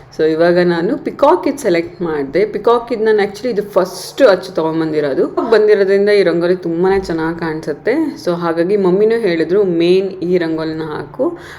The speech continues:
ಅದಾದ್ಮೇಲೆ ಏನಾದ್ರೂ ಒಂದ್ ಸ್ವಲ್ಪ ಡೆಕೋರೇಷನ್ ಮಾಡೋಣ" ಅಂತ. ನಂಗೆ actually ಇದ್-, actually ಇದನ್ನ ಯೂಸ್ ಮಾಡಿ ಕಲರ್ ಕೂಡ ಹಾಕ್ಬೋದು, but ನಂಗೆ ಅದು ಇನ್ನೂ, ಆ, ಹೇಗೆ ಯೂಸ್ ಮಾಡೋದು, ಯಾವ ಥರ ಕಲರ್ ಹಾಕ್ಬೋದು ಅದೊಂದು ಗೊತ್ತಿಲ್ಲ.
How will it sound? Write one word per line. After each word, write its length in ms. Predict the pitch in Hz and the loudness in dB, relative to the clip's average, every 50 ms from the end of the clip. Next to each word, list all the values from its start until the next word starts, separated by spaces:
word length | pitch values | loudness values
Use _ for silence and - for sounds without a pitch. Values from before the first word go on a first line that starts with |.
| - - | -10 -8
ಅದಾದ್ಮೇಲೆ 440 | 165 165 175 165 165 190 214 214 196 | 0 2 2 4 4 4 4 4 4
ಏನಾದ್ರೂ 340 | 185 165 160 160 151 160 165 | 2 0 0 -2 -4 -6 -6
ಒಂದ್ 120 | 160 156 | -6 -8
ಸ್ವಲ್ಪ 180 | 165 - - 180 | -10 -10 -10 -6
ಡೆಕೋರೇಷನ್ 580 | 156 160 151 151 147 151 151 - 151 151 156 | -4 -4 -4 -4 -6 -8 -8 -8 -10 -8 -8
ಮಾಡೋಣ" 320 | 156 151 151 151 156 151 151 | -8 -8 -6 -6 -6 -6 -6
ಅಂತ. 440 | 151 147 143 135 135 143 143 143 226 269 - - - - - - - - 226 | -6 -6 -6 -6 -8 -10 -8 -6 -6 -4 -4 -6 -8 -16 -20 -20 -10 -4 -2
ನಂಗೆ 240 | 247 269 277 254 | 0 2 4 2
actually 320 | 220 214 - - 269 302 302 | 2 0 -2 -6 -6 -6 -4
ಇದ್-, 240 | - - 202 202 202 | -4 -4 -2 2 2
actually 540 | 220 - - - 185 185 - - 233 247 | 2 2 2 -4 -6 -6 -6 -8 -8 -6
ಇದನ್ನ 300 | 233 214 185 190 208 208 208 | -4 -4 -4 -2 0 2 2
ಯೂಸ್ 340 | 196 190 180 202 214 202 220 | 2 2 2 0 0 0 2
ಮಾಡಿ 200 | 214 208 208 214 | 2 2 2 0
ಕಲರ್ 360 | - - 165 160 185 190 190 | 0 0 2 2 2 2 0
ಕೂಡ 180 | 190 202 196 | 0 -2 -2
ಹಾಕ್ಬೋದು, 500 | 202 202 175 170 170 175 180 156 147 190 | 0 0 -2 -4 -4 -2 -6 -2 -2 0
but 200 | 208 226 220 220 | 0 0 -2 0
ನಂಗೆ 160 | 208 196 190 185 | -2 0 0 0
ಅದು 120 | 175 180 | 0 2
ಇನ್ನೂ, 300 | 175 180 196 220 226 220 | 0 2 0 0 0 0
ಆ, 520 | 190 - - - 151 156 156 151 151 156 156 - - | -2 -2 -4 -4 -4 -2 -2 -4 -4 -6 -8 -8 0
ಹೇಗೆ 300 | 202 185 190 202 185 180 | 2 4 4 4 2 2
ಯೂಸ್ 180 | 185 190 185 | 0 2 2
ಮಾಡೋದು, 440 | 180 175 165 165 160 156 156 165 160 | 2 0 0 0 0 0 0 0 0
ಯಾವ 160 | 160 156 160 | 0 0 -2
ಥರ 180 | 165 - 175 170 | -2 -2 -4 -4
ಕಲರ್ 280 | 170 - 165 160 170 185 | -2 -2 0 0 0 0
ಹಾಕ್ಬೋದು 400 | 185 175 180 - 165 156 156 151 | 0 -4 -4 -4 -4 -2 -2 -2
ಅದೊಂದು 300 | 147 151 151 165 156 151 | -2 -2 -2 -2 -4 -4
ಗೊತ್ತಿಲ್ಲ. 420 | 151 160 - - - 170 156 | -6 -8 -8 -2 -2 -2 0